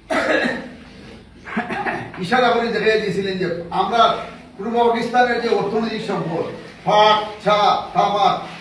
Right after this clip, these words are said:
ঔষধ, তখনকার সময় পাকিস্তানের সময়ও বিদেশে রপ্তানি, চামড়া, এইগুলি দিয়া তারা সারা পাকিস্তান শাসন করত। আর আমাদের দেশে তখনকার সময় সচিব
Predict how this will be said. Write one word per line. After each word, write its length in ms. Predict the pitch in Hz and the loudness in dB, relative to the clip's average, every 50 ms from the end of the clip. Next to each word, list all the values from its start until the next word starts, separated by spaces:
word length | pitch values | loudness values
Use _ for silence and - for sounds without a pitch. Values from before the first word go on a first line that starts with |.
| - - - - - - - - - - - | -16 -16 -16 -18 -20 -20 -20 -20 -20 -14 -2
ঔষধ, 420 | - 190 214 - - - - - - - - - - - - - - - - | 0 0 0 2 0 0 0 0 -4 -6 -10 -12 -16 -18 -20 -20 -20 -10 2
তখনকার 380 | 175 240 247 247 247 247 247 | 4 4 6 6 6 4 4
সময় 300 | 247 240 240 240 233 - | 4 4 2 0 0 0
পাকিস্তানের 480 | 156 208 208 208 208 - 226 220 220 220 | 0 0 0 0 -2 -4 -4 -4 -6 -6
সময়ও 400 | 220 220 214 208 202 202 - - - - - - - 165 | -6 -6 -4 -4 -4 -4 -4 -4 -6 -8 -10 -10 -10 -6
বিদেশে 300 | 196 196 214 190 - 202 | 2 4 4 4 4 2
রপ্তানি, 360 | 202 - - 185 170 170 170 165 - - - - 196 202 185 165 - | 0 0 0 0 0 0 2 2 2 0 0 0 0 0 0 2 2
চামড়া, 360 | 170 - 190 185 185 175 151 - - - - - - - - - - - - - - - - - - - - - - - - - | 2 2 2 2 2 2 2 0 -2 -4 -8 -12 -14 -14 -16 -16 -18 -18 -20 -20 -18 -18 -18 -18 -18 -20 -20 -20 -20 -16 -2 2
এইগুলি 340 | 202 220 247 254 254 254 247 - - | 2 4 4 2 0 -2 -2 -2 0
দিয়া 180 | 226 226 226 233 233 | 2 4 6 6 6
তারা 220 | 220 214 214 220 | 6 4 4 2
সারা 260 | 214 - 202 202 214 220 214 - - - - | 2 2 0 0 2 0 0 -2 -6 -4 0
পাকিস্তান 400 | 190 208 202 190 - - 220 214 - | 0 0 0 0 0 0 0 0 2
শাসন 240 | 185 180 - - - - - | 2 0 0 -2 -4 -6 -6
করত। 140 | - - - - - - - - - - - | -8 -10 -12 -14 -16 -18 -20 -20 -20 -14 -4
আর 160 | - 175 185 | 0 2 2
আমাদের 440 | 185 185 196 220 220 220 247 247 233 | 2 2 2 2 2 2 2 0 0
দেশে 180 | 226 202 - 233 | 0 0 0 0
তখনকার 480 | 220 - - - 226 220 226 220 214 | -2 -2 -2 -2 -2 -2 0 2 2
সময় 400 | - - 208 - 208 208 214 196 - - - - - - - - - | 2 2 -2 -4 -4 -4 -4 -4 -4 -6 -8 -10 -14 -16 -16 -8 -6
সচিব 280 | 180 180 - 202 185 | -4 -4 -2 -4 -4